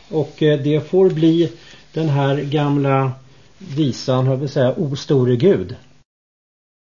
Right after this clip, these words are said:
Ja, det var Elvis Presley med hans version utav O store Gud. Eh, texten skrevs av en som hette Karl Boberg. Han var från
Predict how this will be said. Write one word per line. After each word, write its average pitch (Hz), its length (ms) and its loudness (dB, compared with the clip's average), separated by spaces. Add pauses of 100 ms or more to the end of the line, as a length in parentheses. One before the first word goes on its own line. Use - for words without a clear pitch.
(100)
Ja, 120 260 -4
det 139 120 -4
var 156 160 -4
Elvis 160 400 -2
Presley 175 480 -2
med 139 380 -2
hans 127 400 -8
version 131 560 -6
utav 120 600 -6
O 123 160 -10
store 123 340 -2
Gud. 117 360 -4 (460)
Eh, 131 200 -2
texten 170 580 -2
skrevs 135 460 -4
av 131 140 -4
en 117 160 -6
som 127 160 -8
hette 120 380 -8
Karl 123 380 -4
Boberg. 117 840 -4
Han 120 180 -8
var 123 120 -8
från 123 340 -6